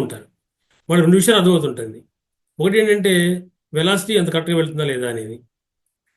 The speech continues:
రెండోది ఆ యొక్క ఎత్తు ఆల్టిట్యూడ్ కరెక్ట్గా వెళ్తుందా లేదా అనేది ఈ రెండు చూస్తుంటారు, వాళ్ళు కనబడుతుంటాయి ఆ యొక్క వాళ్ళ ముందు ఉన్నటువంటి ఈ ల్యాప్‌టాప్స్‌లోనూ లేకపోతే కంప్యూటర్స్‌లోనూ వెళ్తుంటుంది.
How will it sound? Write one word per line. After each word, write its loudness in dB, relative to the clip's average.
రెండోది 4
ఆ -2
యొక్క -2
ఎత్తు 0
ఆల్టిట్యూడ్ -2
కరెక్ట్గా -2
వెళ్తుందా -2
లేదా -4
అనేది 0
ఈ 2
రెండు 2
చూస్తుంటారు, -8
వాళ్ళు -16
కనబడుతుంటాయి -4
ఆ -6
యొక్క -12
వాళ్ళ -4
ముందు 2
ఉన్నటువంటి 0
ఈ -6
ల్యాప్‌టాప్స్‌లోనూ -4
లేకపోతే 0
కంప్యూటర్స్‌లోనూ 0
వెళ్తుంటుంది. -4